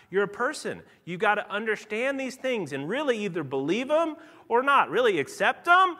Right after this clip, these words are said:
or not. And I want you to accept it, but to accept it, you really gotta think about it.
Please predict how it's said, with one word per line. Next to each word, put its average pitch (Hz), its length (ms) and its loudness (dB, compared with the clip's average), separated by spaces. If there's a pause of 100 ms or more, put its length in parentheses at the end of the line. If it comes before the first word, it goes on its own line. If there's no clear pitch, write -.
(340)
or 240 160 2
not. 277 300 4
And 113 100 -2
I 139 40 2
want 185 240 -6
you 196 60 -16
to 233 160 -4
accept 262 420 -2
it, 113 80 -8
but 131 140 -8
to 160 120 -12
accept 262 460 -8
it, 196 80 -4
you 156 100 -6
really 220 240 -6
gotta 226 240 -8
think 254 240 -12
about 120 300 -4
it. - 80 -20